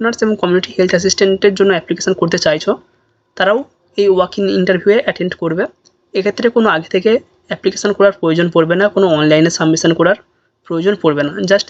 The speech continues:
যেদিন অ্যাপ্লিকেশনে ডাকা হয়েছে, অর্থাৎ সাতই নভেম্বর সকাল এগারোটার মধ্যে ওখানে পৌঁছে যাবে। কোথায় পৌঁছাতে হবে আমাদেরকে বলেই দেওয়া হয়েছে, সিএমএইচ অফিস, ডায়মন্ড হারবার হেলথ ডিস্ট্রিক্টে। এই জায়গাতে পৌঁছে যেতে হবে। এবার আমরা ভ্যাকেন্সিতে চলে আসি,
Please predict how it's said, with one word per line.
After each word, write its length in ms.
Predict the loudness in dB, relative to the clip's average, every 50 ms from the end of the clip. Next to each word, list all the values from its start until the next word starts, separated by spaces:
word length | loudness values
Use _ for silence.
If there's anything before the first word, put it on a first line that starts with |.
| -2 0
যেদিন 200 | 0 2 2 2 0
অ্যাপ্লিকেশনে 400 | 0 0 0 -2 0 0 0 2 2 0
ডাকা 160 | -2 -2 -2 0
হয়েছে, 240 | 0 0 0 -2 -4 -4 -4 -6 -6 -4 -4
অর্থাৎ 200 | -4 -4 -10 -10 -4 -2
সাতই 260 | -2 0 0 0 2 2
নভেম্বর 320 | 2 0 0 2 2 0 0 -2 _ _ _ -14 -14
সকাল 200 | -6 -6 -4 -4 -4 -6 -6 -6
এগারোটার 320 | -2 0 0 0 0 0 2 2
মধ্যে 200 | 2 2 2 2 2 2
ওখানে 160 | 2 2 0 0 0
পৌঁছে 220 | 0 -2 0 0 0 2
যাবে। 140 | 2 0 -2 -4 _ _ _ _ _ _ _ _ _ _ _
কোথায় 200 | -4 -4 -2 -2 -2
পৌঁছাতে 240 | -4 -4 -4 -2 2
হবে 100 | 2 2 4
আমাদেরকে 260 | 4 2 0 0 0 0 2
বলেই 160 | 4 4 4 6
দেওয়া 140 | 6 4 4 4
হয়েছে, 240 | 0 -2 -2 -6 -8 -10 -10 _ _ _ _ _ -8
সিএমএইচ 380 | -4 -4 -2 0 0 0 0 0 0
অফিস, 160 | 0 0 -4 -6 -10 _ _ -2
ডায়মন্ড 240 | -2 -2 -2 -4 -4
হারবার 220 | -2 0 0 0 -2 -4 _ _ _ _ _ _ _ _ _ _ _
হেলথ 160 | -4 -4 -2 -2 -2
ডিস্ট্রিক্টে। 400 | -2 -2 -2 -6 -10 -8 -10 -14 -14 -14 _ _ _ _ _ 0
এই 80 | 0 2 2
জায়গাতে 220 | 0 0 0 0 0 0
পৌঁছে 200 | 0 -2 -2 -2 -4
যেতে 120 | -4 -4 -8
হবে। 100 | -10 -8 -2
এবার 120 | -2 0 0
আমরা 120 | 0 -2 -4 -4
ভ্যাকেন্সিতে 460 | -4 -4 -4 -4 -4 -4 -6 -4 -6 -6 -6 -2
চলে 140 | 0 0 0
আসি, 140 | 0 -2 -8